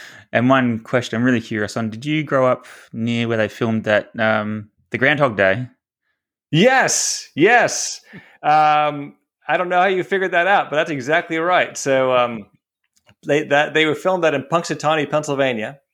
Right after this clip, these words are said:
Speaker 1: Yeah.
Speaker 2: Uh, and, well, that's, I don't know if they filmed it all there, but that's where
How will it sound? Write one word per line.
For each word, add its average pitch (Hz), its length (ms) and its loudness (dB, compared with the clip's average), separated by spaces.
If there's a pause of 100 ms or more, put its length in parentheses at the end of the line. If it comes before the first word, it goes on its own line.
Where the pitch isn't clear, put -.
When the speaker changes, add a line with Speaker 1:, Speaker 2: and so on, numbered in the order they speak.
(260)
Speaker 1:
Yeah. 123 240 2 (200)
Speaker 2:
Uh, 117 400 2
and, 127 240 0
well, 131 80 4
that's, 123 320 -2
I 143 80 0
don't 139 80 2
know 123 60 2
if 101 60 -4
they 107 80 -2
filmed 139 260 0
it 123 80 2
all 117 100 4
there, 117 140 2
but 98 100 -6
that's 135 240 0
where 120 280 2